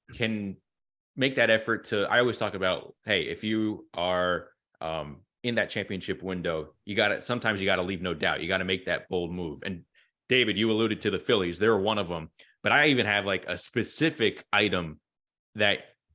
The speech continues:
could be on these teams' to-do list. And maybe it's outrageous. I wanna know what you guys think. I think teams at this moment should make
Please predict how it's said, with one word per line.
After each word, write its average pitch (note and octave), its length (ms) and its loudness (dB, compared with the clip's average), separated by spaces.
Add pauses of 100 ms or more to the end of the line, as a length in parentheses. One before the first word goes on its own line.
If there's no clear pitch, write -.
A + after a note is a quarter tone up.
(120)
could F#2+ 140 -2
be G#2+ 180 2
on F#2+ 140 0
these F#2 180 -4
teams' F#2 300 -6
to-do E2+ 320 -6
list. - 380 -10 (520)
And F#2 600 0 (260)
maybe F#2+ 300 0
it's B2+ 120 -2
outrageous. C#3+ 680 -4
I G2+ 80 -8
wanna G#2+ 180 -4
know G#2+ 140 -2
what G#2 160 -2
you G#2 60 -6
guys G2+ 260 -2
think. C3 320 0 (840)
I D3+ 180 0
think E3 420 -6
teams E2+ 600 -6
at - 160 -10
this A#2+ 200 -4
moment D2+ 380 -8 (640)
should G#2 260 0
make A#2 320 0